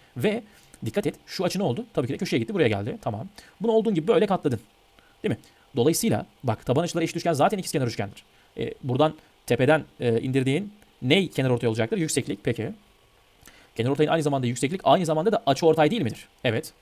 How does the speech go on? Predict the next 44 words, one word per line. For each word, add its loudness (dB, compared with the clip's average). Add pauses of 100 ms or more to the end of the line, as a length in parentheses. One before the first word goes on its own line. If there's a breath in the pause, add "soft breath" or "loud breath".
(100)
Peki. -8 (640 loud breath)
X, -2
X -4
burası -2
ne 2
yaptı? 2
İki -2
X, -4
iki -4
iç -8
bir -2
dıştan. -6
Peki. -6 (380 loud breath)
Burada 0 (500 loud breath)
hipotenüsün 0 (840)
bir 4
olsun. 0 (180)
Tamam 2
mı? -4
Oran 6
yapıyorsun. -4
Hipotenüse 0
bir 2
demek 0
istiyorum. -14 (320 soft breath)
E, -14
keza 4
burada 0
da 2
bir 0
olacak. -6
Hocam 2
niye? 0 (460 loud breath)
Çünkü -4
direkt 2
karşı 4
dik -4
kenara -4 (180)
sin -2
x, -6 (160)
komşu 0
dik -4
kenara 0
da 2